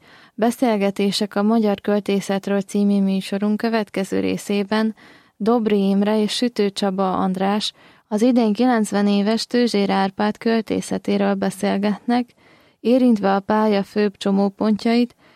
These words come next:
és az életmű aktualitásait, figyelemmel a kétezer-huszonnégyben megjelent Európé földje című kötetre.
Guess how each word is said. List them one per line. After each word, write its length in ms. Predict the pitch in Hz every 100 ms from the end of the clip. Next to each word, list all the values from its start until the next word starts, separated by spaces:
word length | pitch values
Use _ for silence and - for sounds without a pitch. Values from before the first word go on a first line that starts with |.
| _
és 160 | 233 208
az 160 | 214
életmű 480 | 240 233 214 196 208
aktualitásait, 1200 | 190 190 - 185 185 185 180 185 - 180 185 190 - _ _ _ _
figyelemmel 680 | 233 233 226 233 233 247 233
a 140 | 214
kétezer-huszonnégyben 1200 | - 247 240 196 196 202 208 214 208 196 190 190
megjelent 540 | 190 196 214 214 208 220
Európé 640 | 214 202 196 190 202 196
földje 500 | - 196 190 190 202
című 400 | - 202 196 202
kötetre. 720 | 196 196 190 190 - 196 -